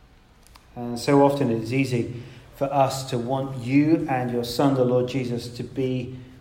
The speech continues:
who we want you to be, yet you have revealed yourself through your word.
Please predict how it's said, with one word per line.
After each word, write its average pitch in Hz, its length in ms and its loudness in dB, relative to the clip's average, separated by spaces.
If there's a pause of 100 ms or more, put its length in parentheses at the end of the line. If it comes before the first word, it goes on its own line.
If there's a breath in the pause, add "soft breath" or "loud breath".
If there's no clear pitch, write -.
(120 loud breath)
who 139 120 0
we 135 340 6
want 123 420 2
you 113 100 -4
to 110 120 -8
be, 113 140 -4
yet 113 320 -2
you 139 140 2
have 131 180 0
revealed 135 480 -2
yourself 113 440 -8
through 117 160 -8
your 107 100 -4
word. 107 400 -6